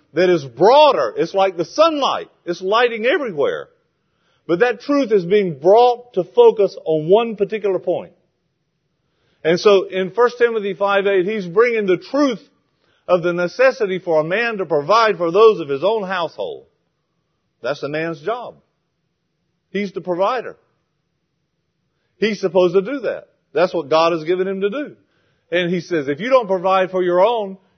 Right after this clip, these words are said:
you're worse than an infidel. You have denied the faith." Because the faith is not,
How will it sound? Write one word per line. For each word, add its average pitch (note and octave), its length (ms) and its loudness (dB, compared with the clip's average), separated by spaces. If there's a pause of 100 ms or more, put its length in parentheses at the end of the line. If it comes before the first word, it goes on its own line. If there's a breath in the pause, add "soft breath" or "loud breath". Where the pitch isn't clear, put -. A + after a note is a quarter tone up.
you're F3 300 4
worse G#3+ 440 6
than A3+ 140 2
an A3 140 -2
infidel. D3 640 -4 (520)
You F#3 200 0
have C#3 140 2
denied C3 480 -6
the B2 80 -10
faith." F#3 380 -8 (440)
Because D#3 260 -2
the D#3 120 -2
faith A#3 340 2
is D#3+ 140 -8
not, F#3+ 340 -4